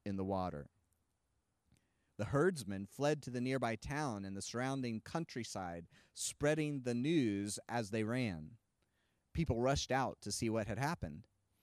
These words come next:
A crowd soon gathered around Jesus, and they saw the man who had been possessed by the legion of demons. He was sitting there fully clothed and perfectly sane, and they were all afraid.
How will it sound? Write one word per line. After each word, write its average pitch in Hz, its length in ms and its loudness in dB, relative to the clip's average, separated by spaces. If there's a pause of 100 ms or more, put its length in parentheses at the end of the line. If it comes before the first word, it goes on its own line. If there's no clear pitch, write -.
(220)
A - 120 -4
crowd 135 500 2
soon 135 300 0
gathered 120 520 2
around 139 460 0
Jesus, 92 560 -4
and 104 180 -2
they 107 100 -2
saw 143 340 2
the 123 100 -2
man 107 440 -2
who 107 100 -2
had 107 100 0
been 110 180 0
possessed 113 540 -2 (240)
by 107 100 0
the 101 140 -2
legion 147 540 -2
of 120 120 -4
demons. 107 720 -2 (380)
He 135 120 2
was 131 200 4
sitting 160 380 2
there 101 180 2
fully 160 320 0
clothed 107 500 0
and 101 140 -4
perfectly 151 520 0
sane, 98 640 -2 (460)
and 123 160 2
they 120 100 8
were 117 260 2
all 127 520 4
afraid. 95 720 -2